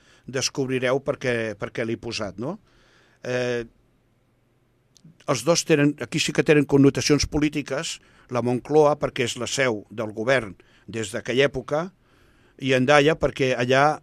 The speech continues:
mm, va haver un esdeveniment que jo diria que va canviar la història mundial i que tant la mare com la filla, com Carmen Díaz de Rivera i la seva mare, mm,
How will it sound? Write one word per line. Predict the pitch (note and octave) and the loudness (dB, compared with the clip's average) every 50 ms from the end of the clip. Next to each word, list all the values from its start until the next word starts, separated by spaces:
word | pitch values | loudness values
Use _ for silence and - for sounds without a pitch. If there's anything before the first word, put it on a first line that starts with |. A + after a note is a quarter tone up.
| _ - | _ 0
mm, | D3 C3+ C3 C3 B2+ B2+ B2+ C3 - - _ _ _ _ | 2 4 4 6 4 4 2 0 -4 -6 _ _ _ _
va | - C3+ B2+ C3+ C3 | -12 -6 -4 -2 -2
haver | B2+ C3+ C3+ C3 B2+ | 0 2 4 4 4
un | B2+ B2+ B2 | 4 4 2
esdeveniment | B2 A2 G#2+ G#2+ A2 A2 A#2+ B2 B2+ C#3+ D3 D3 D3+ D3 _ _ _ _ _ _ _ _ _ _ _ _ _ _ _ - | 2 0 -2 -4 -4 -2 -2 0 2 2 0 0 -2 -6 _ _ _ _ _ _ _ _ _ _ _ _ _ _ _ -2
que | C3+ B2+ | 2 2
jo | C3+ C3+ | 4 4
diria | C3 C3+ C3+ C#3+ C#3 | 4 4 2 2 2
que | - B2+ | 2 0
va | C3+ B2+ | -2 0
canviar | - B2+ A#2+ A#2+ C3 C3 B2+ | -2 -2 0 0 0 0 0
la | B2 | 0
història | A#2+ - - C3+ B2 B2 A#2+ G#2+ | -2 -2 -2 -2 -4 -2 -4 -4
mundial | G#2+ A2+ A2 A#2 C3+ C#3+ C3+ C3+ C#3 E3+ G3+ _ _ _ _ _ _ _ _ _ _ _ _ _ _ _ - | -4 -6 -6 -2 2 2 2 2 0 -2 -10 _ _ _ _ _ _ _ _ _ _ _ _ _ _ _ -4
i | C#3+ C#3+ C3+ | -4 -4 -2
que | - C#3 C3+ C3 B2+ B2 - - | 2 2 4 4 2 0 -2 0
tant | - D#3 D3+ C#3+ | 2 2 2 4
la | C#3+ C3+ | 4 4
mare | C3 C#3 C3+ B2+ A#2+ G#2+ F2+ D#2 - - _ _ _ - - - - | 4 4 4 4 2 -2 -6 -8 -16 -20 _ _ _ -20 -20 -12 -6
com | - B2 A#2 A#2 | -4 -2 -2 -2
la | A2 G#2 | -4 -4
filla, | - D3+ D3 B2+ A#2+ C3+ D3+ - | -2 0 0 0 0 -2 -4 -4
com | - G2+ G#2+ - | -8 -12 -10 -8
Carmen | - A2 A2 A2+ A2 | -8 -6 -6 -4 -4
Díaz | A2+ A2 A2+ | -4 -4 -4
de | A#2 | -6
Rivera | G#2+ A#2+ A2+ B2 A#2+ A2+ A2 | -6 -6 -4 -4 -2 -2 -4
i | |
la | G#2 G2+ G2 | -4 -4 -4
seva | - B2+ A#2+ A2+ A#2+ | -4 -2 -2 -2 0
mare, | B2 B2+ B2 A#2 B2+ D#3 F3 _ _ _ _ _ _ _ _ _ - | 0 0 0 0 -2 -4 -6 _ _ _ _ _ _ _ _ _ -10
mm, | B2 A#2+ A#2+ B2 | -6 -4 -4 -2